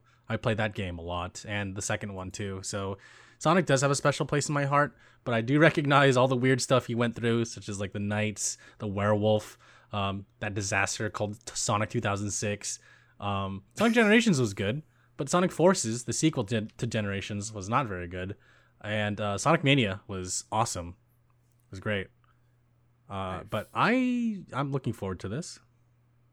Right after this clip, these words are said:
Speaker 2: Yeah, I'm in-, I'm interested in what they're doing. But th-, also that day, there's, there's other things going on. Like, the Dying Light two reveal is also that day.
Speaker 1: Wow.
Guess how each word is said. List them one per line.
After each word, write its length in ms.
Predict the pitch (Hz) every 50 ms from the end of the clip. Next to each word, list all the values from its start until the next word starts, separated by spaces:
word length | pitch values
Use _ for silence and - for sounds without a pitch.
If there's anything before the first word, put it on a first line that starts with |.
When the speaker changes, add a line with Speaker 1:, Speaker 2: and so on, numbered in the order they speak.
| _ _ _ _ _ _ _ _ _ _ _ _ _ _ _ _
Speaker 2:
Yeah, 140 | 139 139 -
I'm 200 | - 135 160 190
in-, 160 | - 202 185 - -
I'm 140 | 156 170 190
interested 340 | 185 165 165 143 - 151 143
in 80 | 127
what 140 | 123 120 117
they're 100 | 117 113
doing. 180 | 101 104 98 -
But 100 | 117 135
th-, 140 | 135 147 - -
also 340 | 151 165 160 - 175 143
that 320 | 120 104 117 139 170 151 110
day, 260 | - 117 131 151 156
there's, 140 | 127 117 113 123 110 _
there's 160 | 113 123 113 101 - _ _ 104
other 180 | 120 135 147
things 240 | 123 - 117 98 92
going 240 | 95 101 95 95 104
on. 220 | 120 135 127 101 95
Like, 160 | 92 87 85
the 100 | - 98
Dying 300 | 92 117 110 117 113 110
Light 220 | 110 107 107 95
two 160 | - - 101
reveal 500 | 107 120 131 127 131 143 147 147 147 147 - -
is 100 | 117 123
also 260 | 135 135 127 143 143
that 180 | 139 143 139 135
day. 320 | 147 147 147 147 147 139 131 _ _ _ _ _ _ _ _
Speaker 1:
Wow. 1080 | - 98 101 104 110 120 127 131 131 131 135 131 127 123 117 110 101 95 90 87 -